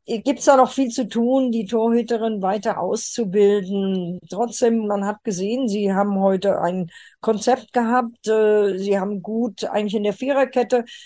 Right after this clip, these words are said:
gestanden. Und jeder Fehler wird da natürlich ausgenutzt. Aber man muss natürlich auch ganz klar sagen, dass die Deutschen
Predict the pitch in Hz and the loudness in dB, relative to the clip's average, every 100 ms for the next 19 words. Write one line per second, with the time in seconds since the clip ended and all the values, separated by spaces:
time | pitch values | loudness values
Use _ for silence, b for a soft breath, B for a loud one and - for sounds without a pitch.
0 | B 220 202 220 202 240 220 226 208 214 | B -6 -2 0 2 0 -2 -2 0 -2
1 | 208 185 226 240 226 233 233 233 202 208 | -4 -2 2 4 2 0 0 0 0 -2
2 | 226 208 202 214 202 - 202 240 - 226 | 0 0 -2 -2 -2 -2 -2 -2 -4 -2
3 | 220 214 - 214 208 202 226 - 202 196 | 0 -2 -2 0 0 2 -2 -2 -4 -2
4 | 208 196 185 180 196 208 - 190 170 175 | -4 -2 -4 -4 -4 -4 -2 -2 0 -2
5 | 208 185 180 196 175 185 196 220 196 | -2 -4 -4 -2 0 0 0 -4 -6